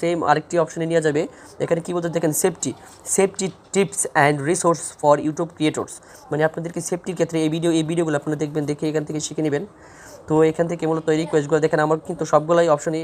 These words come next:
এখানে স্ক্যান, malware, protect against brushing সব কিছু আমার এখানে on আছে। তো আপনারা এই এখানে নিয়মকানুন আছে এগুলো আপনারা পড়ে নেবেন।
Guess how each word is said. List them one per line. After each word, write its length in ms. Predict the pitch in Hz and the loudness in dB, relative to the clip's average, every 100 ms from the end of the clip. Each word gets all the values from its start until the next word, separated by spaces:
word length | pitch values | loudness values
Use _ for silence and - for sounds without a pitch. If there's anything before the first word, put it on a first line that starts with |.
| 156 | -2
এখানে 160 | 156 151 | -2 -2
স্ক্যান, 160 | - 151 143 147 | -2 -2 -2 0
malware, 340 | 165 160 143 147 - - | 2 4 2 0 -10 -2
protect 240 | 147 156 151 | -2 -2 -4
against 220 | 147 156 - | -2 -2 0
brushing 320 | 143 139 - 156 | 0 0 -2 -2
সব 100 | 147 156 | -4 -2
কিছু 120 | 156 | -4
আমার 100 | 151 151 | -2 -2
এখানে 140 | 151 135 139 | -4 -2 0
on 80 | 147 | 0
আছে। 160 | 143 170 220 - - - - | -2 -4 -8 -18 -20 -18 0
তো 60 | 151 | 2
আপনারা 180 | 156 165 | 4 4
এই 280 | 165 165 160 - - 151 | 4 2 -2 -10 -8 -6
এখানে 200 | 147 156 170 - - 151 | -2 0 -2 -8 -12 0
নিয়মকানুন 420 | 170 170 165 156 147 | 2 4 2 2 0
আছে 160 | - 151 | -2 -2
এগুলো 180 | 147 151 143 | 0 2 2
আপনারা 220 | 151 143 160 - - 160 | 2 0 0 -4 -2 4
পড়ে 160 | 160 156 | 6 4
নেবেন। 180 | 120 | -2